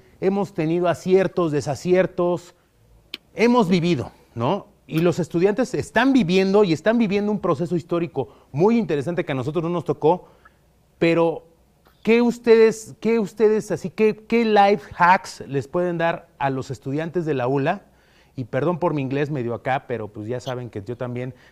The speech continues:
esta parte de la comunicación es así como de "denos unos tips", pero pues ahora ya es más chido, "denos unos hacks".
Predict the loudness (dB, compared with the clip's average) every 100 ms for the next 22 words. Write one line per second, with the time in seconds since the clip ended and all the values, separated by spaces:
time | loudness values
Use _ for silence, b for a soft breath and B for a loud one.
0 | b -10 -8 -6 -6 -6 -6 -6 -8 -8
1 | -8 -8 -8 -10 -10 -12 -12 -14 -14 -12
2 | -12 -10 -8 -8 -8 -10 -10 -8 -10 -10
3 | _ -14 -14 -14 -14 -8 -6 -4 -6 -8
4 | -8 -10 -10 -10 -12 -12 -12 -12 -10 -12
5 | -10 -6 -6 -8